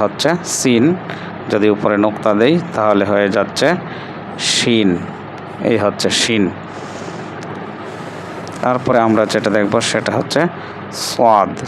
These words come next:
সাদের জন্য এই যে দেখুন, আপনাকে চকটা এইভাবে ধরে কোনাকুনি,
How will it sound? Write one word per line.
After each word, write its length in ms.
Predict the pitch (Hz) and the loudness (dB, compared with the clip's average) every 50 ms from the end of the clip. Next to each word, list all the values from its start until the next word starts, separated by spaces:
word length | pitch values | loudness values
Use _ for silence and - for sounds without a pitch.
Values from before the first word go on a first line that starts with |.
| - - | -6 -2
সাদের 360 | - 127 120 117 110 113 110 107 104 | 2 4 4 4 6 4 4 4 4
জন্য 200 | 110 107 104 107 120 135 135 131 107 | 4 4 4 4 4 2 2 2 2
এই 60 | 101 101 | 2 2
যে 60 | 104 95 98 | 2 2 2
দেখুন, 240 | 98 95 107 120 151 160 160 - - - - - - - - - - - - - - - - 110 | 2 2 2 2 2 2 0 -4 -10 -12 -12 -10 -10 -10 -10 -12 -12 -12 -12 -12 -10 -6 -4 -4
আপনাকে 360 | - - 113 104 98 - 127 156 165 156 - - - | -4 -2 -2 -2 0 2 2 2 0 0 -2 -2 0
চকটা 380 | 113 104 95 - - - 127 139 - - - - - - - 143 135 | 0 0 -2 -4 -4 -2 -2 -2 -2 -4 -8 -12 -8 -4 0 2 4
এইভাবে 380 | 123 117 107 104 107 107 110 107 95 101 | 4 4 4 2 2 2 2 2 2 2
ধরে 200 | 101 101 104 110 135 175 165 - - - - - - - - | 2 2 4 4 2 2 0 -4 -10 -12 -12 -12 -10 -6 -2
কোনাকুনি, 520 | - 156 156 156 147 127 - - 95 92 | 2 4 6 6 4 4 2 0 2 2